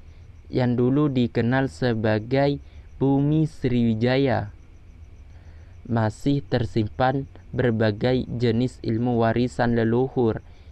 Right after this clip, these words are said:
yang tidak tertandari makan oleh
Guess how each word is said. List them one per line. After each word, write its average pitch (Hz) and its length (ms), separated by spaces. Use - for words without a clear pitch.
yang 117 160
tidak 110 480
tertandari 123 1200
makan 147 560
oleh 113 240